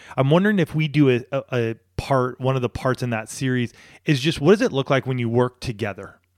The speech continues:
I, and, and maybe you're not working in the same business together like Elisa and I do, and yet you work, you're working at home together. You're, you're, you're doing a lot more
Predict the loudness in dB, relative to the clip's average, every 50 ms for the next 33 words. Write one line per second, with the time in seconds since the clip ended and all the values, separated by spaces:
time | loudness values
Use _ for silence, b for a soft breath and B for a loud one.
0 | b b b b b b b b b b b b 0 0 2 2 0 2 2 2
1 | 0 2 2 2 4 4 4 4 4 4 2 4 4 2 2 4 2 0 2 2
2 | 0 0 2 0 0 -2 -2 -2 -2 -2 -2 -4 -2 2 2 2 4 4 2 0
3 | 0 -2 -4 -2 0 2 2 2 0 -2 -4 -4 -4 -8 -8 -6 -6 -8 -6 -4
4 | -4 -2 -2 -2 -2 -2 -2 -2 -2 -2 -4 -4 -6 b b b b b b b
5 | b b -2 0 0 2 2 2 2 2 -2 -4 -2 0 0 0 0 -2 4 4
6 | 4 4 4 0 _ -18 -20 _ _ _ _ _ _ _ _ 4 4 6 6 4
7 | 2 2 2 -2 -4 -4 -2 -2 -2 -2 -2 -4 -2 0 2 2 2 0 -2 -4
8 | -6 -6 -6 -4 2 2 2 2 2 0 -6 -10 -12 -18 _ _ _ _ _ _
9 | _ 4 4 4 4 4 4 2 4 4 2 2 2 4 2 2 2 4 2 0
10 | 0 2 0 0 0 -2 _ -6 0 2 2 4 4 4 4 2 2 b